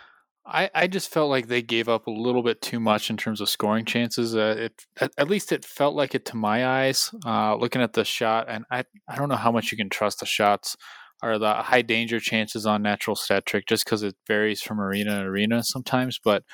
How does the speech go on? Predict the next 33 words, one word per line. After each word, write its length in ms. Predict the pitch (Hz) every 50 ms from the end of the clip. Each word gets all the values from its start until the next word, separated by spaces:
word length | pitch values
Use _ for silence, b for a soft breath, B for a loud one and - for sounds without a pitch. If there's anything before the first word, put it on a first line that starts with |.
| B B B B B _ -
um, 300 | 104 101 101 101 104 104 -
there 120 | - 135 156
are 40 | 156
definitely 400 | 123 143 147 143 - 170 156 139
a 80 | 123
lot 240 | 110 110 110 113 113
of 80 | 110 -
chances 460 | - - 113 110 107 - - 104 98
in 100 | 104 101
the 100 | 101 98
Avs 300 | 98 98 98 98 95 98
end. 180 | 101 98 98 98
Like, 140 | 98 95 -
Okposo 580 | - 101 95 - - 135 127 127 - - 135 104
had 200 | 107 104 98 - -
two 440 | - - - 123 120 120 117 110 110 - B B B B B B -
point 260 | - 143 139 131 107
blank 440 | - 117 117 113 113 107 - - - _ _ _ _ -
deflection 500 | - - - 117 110 101 - - 117 107
chances 440 | - - 107 104 104 - - 104 101
and 140 | 104 101 104
rebound 380 | 104 104 104 104 101 101 101 -
chances 400 | - 107 101 98 - - 104 101
in 100 | 101 101
the 100 | 101 98
third 260 | - - 113 107 101 -
period, 400 | - 101 101 101 98 98 98 98
and 120 | 98 98
Francouz 500 | - - 104 98 - - 107 104 101 98
just 220 | - - 101 -
stopped 320 | - - 104 101 98 - -
them. 220 | 110 107 104 104 98
And, 180 | 95 95 98